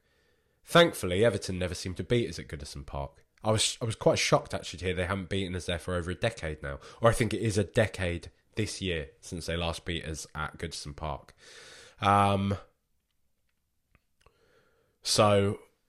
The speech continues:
you know, kind of is what it is. It is frustrating, it is annoying,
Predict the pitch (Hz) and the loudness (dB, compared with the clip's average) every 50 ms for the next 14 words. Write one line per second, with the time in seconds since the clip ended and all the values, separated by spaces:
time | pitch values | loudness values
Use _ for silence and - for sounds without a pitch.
0 | _ _ _ 196 208 220 208 160 135 110 107 110 104 - _ - - - - - | _ _ _ -4 0 4 6 6 6 6 6 4 2 -2 _ -18 -20 -20 -20 -20
1 | - - - - - - _ _ _ _ _ - - 185 165 131 123 123 98 104 | -20 -20 -20 -20 -20 -20 _ _ _ _ _ 4 8 8 8 10 8 6 6 6
2 | 117 113 117 113 135 127 127 127 120 120 - - - - - _ _ _ _ _ | 4 4 4 4 4 6 6 6 6 4 0 -4 -6 -8 -12 _ _ _ _ _
3 | _ _ _ _ _ _ _ _ _ _ - 139 139 151 151 143 - - 120 - | _ _ _ _ _ _ _ _ _ _ 4 6 8 8 8 6 6 4 0 2
4 | - 117 113 110 104 - 123 110 117 113 131 123 104 110 104 101 104 101 101 101 | 4 4 4 4 4 0 -2 -2 -2 0 0 0 2 2 2 2 4 4 4 4
5 | 101 101 98 101 101 95 | 2 2 0 -2 -4 -8